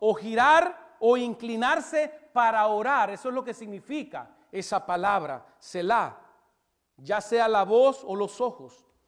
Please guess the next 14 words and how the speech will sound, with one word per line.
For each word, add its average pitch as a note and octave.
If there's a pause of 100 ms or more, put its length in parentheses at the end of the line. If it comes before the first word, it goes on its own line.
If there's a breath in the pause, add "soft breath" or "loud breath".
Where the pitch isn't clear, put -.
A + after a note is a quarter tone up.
(240)
En G#3
cualquier A3+
caso, D4+
hermanos, B3+
la G#3+
palabra A3+ (260 loud breath)
parece B3+
indicar B3+ (280)
un C4
tiempo C4
de G3+
pausa B3
para E3
reflexionar. D#3+